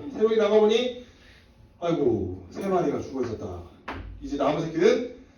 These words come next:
두 마리뿐이다. 아이고, 두 마리가 남았네. 그놈도 살 가망이 없어 보였다. 그렇다고 어머니가 할 수 있는 일도 없었다. 이제는 다람쥐 새끼들의 죽음을 지켜보는 수밖에. 가끔씩 고양이 울음소리에 깜짝 놀랐지.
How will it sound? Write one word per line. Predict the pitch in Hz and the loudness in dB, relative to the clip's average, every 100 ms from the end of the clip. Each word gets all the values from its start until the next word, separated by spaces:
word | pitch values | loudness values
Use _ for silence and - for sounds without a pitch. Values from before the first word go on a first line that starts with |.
| _ - | _ -10
두 | 175 | 0
마리뿐이다. | 196 196 185 180 165 151 135 120 113 110 | 4 6 6 6 4 2 2 -2 -4 -8
아이고, | 104 - - - - | -12 -12 -14 -18 -12
두 | 123 | -6
마리가 | 120 107 | -4 -4
남았네. | 92 92 - - - - | -8 -12 -18 -20 -20 -10
그놈도 | 143 135 120 131 | -6 -4 -2 -2
살 | 127 - 143 - | -2 -2 -2 -2
가망이 | 127 127 123 | -6 -6 -6
없어 | 110 120 | -8 -8
보였다. | 107 - - - - - | -8 -10 -18 -20 -20 -8
그렇다고 | 151 147 135 147 | -4 0 4 4
어머니가 | 165 156 147 | 4 0 -2
할 | 147 | -2
수 | 147 | -6
있는 | 135 127 - - - - | -10 -10 -14 -20 -14 -8
일도 | 127 120 | -2 0
없었다. | 120 107 110 | 0 -6 -6
이제는 | 131 175 170 | 0 0 -2
다람쥐 | - 156 156 | -4 -4 -4
새끼들의 | 165 147 143 143 | -4 -2 0 0
죽음을 | 196 220 220 220 | -4 0 4 4
지켜보는 | - 202 185 170 | 4 4 4 4
수밖에. | 143 127 - - - | -2 -8 -10 -12 -10
가끔씩 | 175 156 165 165 - - - - | -8 -2 0 -2 -6 -12 -20 -2
고양이 | 180 196 214 214 220 214 208 - | 6 8 8 6 4 4 2 0
울음소리에 | 151 147 151 143 131 143 139 - - - | -4 -6 -4 -4 0 0 0 -4 -14 -10
깜짝 | 160 - - - | -6 -6 -8 -8
놀랐지. | 123 117 - - | -10 -10 -10 -12